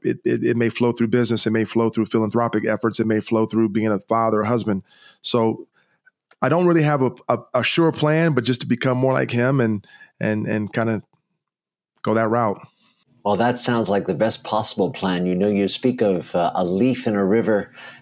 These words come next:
Speaker 2: Uh, I think that's the river of God's grace. So, uh, it certainly has led you in the right direction so far, and there's no reason to doubt that it will in the future.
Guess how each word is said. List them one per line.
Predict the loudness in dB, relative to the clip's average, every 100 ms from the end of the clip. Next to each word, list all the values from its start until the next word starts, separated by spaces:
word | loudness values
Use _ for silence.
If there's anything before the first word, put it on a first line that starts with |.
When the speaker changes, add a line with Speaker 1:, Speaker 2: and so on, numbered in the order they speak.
| _
Speaker 2:
Uh, | 0 2 2 2 -2 -8 _ -6
I | -4
think | -2 0
that's | -2 0
the | 0
river | 0 2 -2
of | 0
God's | 0 0 -2
grace. | -2 0 -2 -6 -10 -16 -20 -20 _
So, | -10 -4 0 0 0
uh, | 0 0 0
it | -2 -2
certainly | 0 0 0 0
has | 0 0
led | 2 2 2
you | 2
in | 2
the | 2
right | 0 0
direction | 0 -2 0 -2 -4
so | -2 0
far, | 0 0 0
and | 0
there's | 0 0
no | 2 2
reason | 4 2 0
to | 0
doubt | 0 0 0
that | -2
it | 0
will | 0 0
in | 0
the | -2
future. | -4 -6 -6 -12